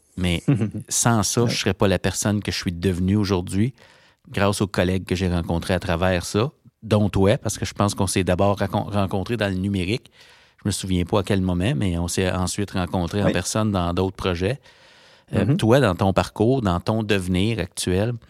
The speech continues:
Speaker 1: ça a été quoi la place de ton réseau ? Euh, que ce soit en personne, parce que le réseau, c'est pas juste numérique, ça peut être un réseau, euh,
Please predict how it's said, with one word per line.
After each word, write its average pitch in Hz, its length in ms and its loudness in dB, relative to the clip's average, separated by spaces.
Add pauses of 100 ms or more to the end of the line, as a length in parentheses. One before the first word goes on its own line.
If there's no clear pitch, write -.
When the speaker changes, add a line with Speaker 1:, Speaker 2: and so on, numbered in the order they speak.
(240)
Speaker 1:
ça - 140 -6
a 92 40 0
été 95 140 -2
quoi 151 160 0
la 101 120 0
place 107 380 0
de 95 80 -2
ton 110 260 0
réseau ? 92 400 0 (720)
Euh, 90 180 0 (180)
que 120 80 2
ce 123 120 0
soit 147 180 0
en 170 60 2
personne, 120 420 0
parce 143 160 -4
que 113 80 0
le 104 60 2
réseau, 101 240 0
c'est 107 140 -6
pas 98 180 -2
juste 104 260 -2
numérique, 101 420 0
ça 95 140 -2
peut 98 100 -2
être 95 120 -4
un 90 100 0
réseau, 95 480 -2
euh, 85 160 -2